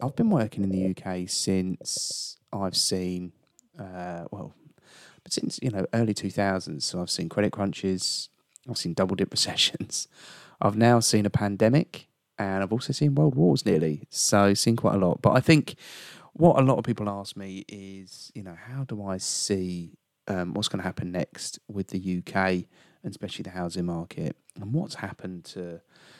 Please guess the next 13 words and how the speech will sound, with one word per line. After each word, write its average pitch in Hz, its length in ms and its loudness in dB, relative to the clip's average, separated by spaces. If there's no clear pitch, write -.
to - 120 4
covid, 92 680 4
and 98 300 2
really, 101 600 6
how 120 260 -2
is 101 80 0
it 82 80 -4
gonna 92 180 -4
impact 90 720 -4
maybe 92 240 -8
a 85 60 -6
first-time 87 580 -6
buyer? 101 600 -2